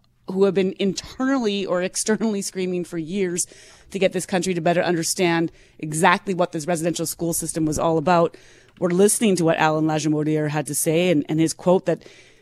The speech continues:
he said he believed that they were doing their, thought they were doing the right thing at the time, that they were giving, quote, Indigenous kids the skills and abilities they would need to fit into society as they move forward. That version of events, Greg, needs to die.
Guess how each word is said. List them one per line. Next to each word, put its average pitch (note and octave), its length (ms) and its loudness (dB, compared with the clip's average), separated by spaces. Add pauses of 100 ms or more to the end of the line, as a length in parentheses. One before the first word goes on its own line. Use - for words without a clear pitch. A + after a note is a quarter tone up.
(300)
he E3+ 160 -6
said E3+ 260 2
he E3+ 100 0
believed F3+ 460 4
that G3 100 -2
they G3 160 4
were F3+ 120 4
doing F3+ 240 4
their, F3+ 200 2 (140)
thought F#3+ 220 6
they G3+ 100 6
were F#3+ 80 4
doing F3+ 200 6
the F3+ 100 4
right F#3 280 4
thing G3+ 160 4
at A3+ 80 -2
the G3 80 -4
time, E3 280 2
that E3+ 100 2
they E3+ 80 2
were E3+ 40 4
giving, E3+ 300 0
quote, F3+ 300 2
Indigenous F3 520 2
kids F3 360 0
the F3+ 80 0
skills F#3+ 400 4
and F#3+ 80 4
abilities F#3 420 2
they F#3+ 100 0
would F3+ 120 2
need F#3 220 0
to F3+ 60 -4
fit - 440 2
into F#3+ 280 0
society F3+ 560 0
as E3+ 100 -2
they E3+ 100 -2
move D#3+ 240 0
forward. F3 340 0
That A#3 140 4
version B3 400 6
of F#3+ 100 2
events, F3+ 500 2 (380)
Greg, G#3+ 240 4
needs G#3 300 0
to F#3 100 -2
die. E3 540 4